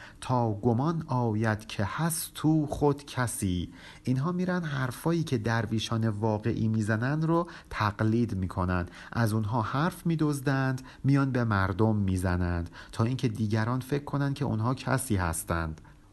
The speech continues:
مولانا داره هشدار می‌ده که ما چنین افرادی رو بشناسیم و گولشون رو نخوریم. خرده گیرد در سخن بر بایزید، ننگ دارد از وجود او یزید.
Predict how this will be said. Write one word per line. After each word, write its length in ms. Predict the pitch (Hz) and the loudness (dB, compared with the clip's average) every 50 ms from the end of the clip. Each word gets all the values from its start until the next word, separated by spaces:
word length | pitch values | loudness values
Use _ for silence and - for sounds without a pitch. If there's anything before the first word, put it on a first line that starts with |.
| - - | -4 2
مولانا 360 | 113 110 107 110 107 120 143 | 4 4 4 4 4 2 2
داره 240 | 139 139 123 143 147 | 2 2 2 2 2
هشدار 560 | 131 127 117 - - - 139 139 151 160 151 | 2 0 -2 -2 -2 0 0 2 2 2 2
می‌ده 280 | 139 131 120 104 117 110 | 2 2 2 2 2 0
که 140 | - 120 | 0 0
ما 280 | 117 117 131 147 156 156 - - - - - | 0 2 2 2 0 0 -4 -8 -18 -14 -10
چنین 440 | - - 127 120 117 117 117 107 - - | -4 0 2 2 4 2 2 0 -2 0
افرادی 680 | 107 110 110 - - - 120 127 135 147 156 143 127 | 0 0 0 -2 -4 -4 0 0 2 2 2 2 2
رو 120 | 110 110 104 | 4 4 4
بشناسیم 640 | 101 135 165 160 - - 160 156 156 - 165 156 156 | 4 2 2 0 0 0 2 2 2 2 2 2 4
و 100 | 160 156 | 4 2
گولشون 600 | 139 151 180 208 196 190 165 160 - 139 131 120 | 2 2 2 4 4 4 2 0 0 0 0 2
رو 180 | 110 110 107 | 2 2 2
نخوریم. 640 | 101 95 92 90 - - 87 85 87 82 80 80 80 - - - - - - - - | 2 2 0 -2 -2 -2 -2 0 0 0 0 -2 -4 -8 -14 -18 -18 -16 -18 -18 -16
خرده 640 | - - - - - 139 131 131 117 107 117 156 175 | -10 -8 -4 0 2 2 2 2 0 0 0 0 0
گیرد 680 | 160 - 151 139 123 117 113 123 151 180 185 - - - | 0 0 -2 -2 0 2 2 2 2 2 0 -2 -6 -2
در 200 | 139 127 123 113 | -2 0 0 -2
سخن 840 | 107 - - - - - 127 110 - - - 165 175 180 180 180 170 | -4 -8 -10 -8 -2 0 0 0 0 -2 0 0 0 0 0 0 -2
بر 440 | 139 117 110 127 127 127 123 120 | -2 0 0 0 2 2 0 -2
بایزید، 1200 | 113 107 110 110 123 123 127 123 120 113 123 123 123 117 110 135 156 147 127 101 90 82 85 90 82 - - - - - - | -2 -4 -2 0 2 2 2 2 0 0 0 0 0 0 0 -2 0 0 0 0 0 0 -2 -2 -4 -4 -10 -18 -18 -10 -4
ننگ 540 | 127 135 147 156 170 180 180 175 160 147 131 | 0 2 4 4 4 2 2 0 0 -2 -2
دارد 560 | 120 135 135 131 127 117 127 120 120 120 - - | 0 0 0 2 0 2 2 0 0 -2 -4 -4
از 240 | - 117 120 107 104 104 104 | -2 -2 -2 -2 -4 -4 0
وجود 540 | 117 123 120 110 123 165 180 175 156 117 127 | 0 2 2 2 0 0 0 0 0 2 0
او 460 | 107 - - 151 170 180 180 185 180 - - - - | 0 0 0 2 2 2 2 0 -2 -8 -14 -6 0
یزید. 920 | 101 104 98 87 85 85 85 104 120 143 143 123 95 87 82 76 - 107 | 4 4 4 4 2 0 0 0 2 2 2 0 0 -2 -2 -4 -6 -10